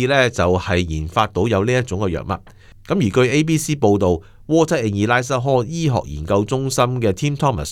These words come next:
湯馬士副教授表示話，佢哋對呢一項研究啊感到非常之興奮，因為呢，呢一種好可能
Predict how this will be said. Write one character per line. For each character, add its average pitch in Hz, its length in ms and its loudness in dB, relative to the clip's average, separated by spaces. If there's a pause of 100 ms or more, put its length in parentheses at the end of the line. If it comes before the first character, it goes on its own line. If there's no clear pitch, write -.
(120)
湯 135 260 0
馬 92 180 0
士 92 180 -4
副 104 180 -2
教 98 200 2
授 87 160 0
表 82 200 -2
示 95 200 -2
話， 78 260 0 (480)
佢 160 140 4
哋 160 140 0
對 165 140 0
呢 185 80 4
一 196 60 6
項 123 280 0
研 90 280 -4
究 110 260 2
啊 98 220 4
感 82 260 -2
到 104 140 4
非 135 240 0
常 82 160 -4
之 87 100 -4
興 123 180 -2
奮， 95 180 -2 (340)
因 147 120 2
為 117 140 4
呢， 131 100 4 (200)
呢 165 100 2
一 170 100 4
種 147 220 -2
好 147 220 2
可 117 240 2
能 82 240 0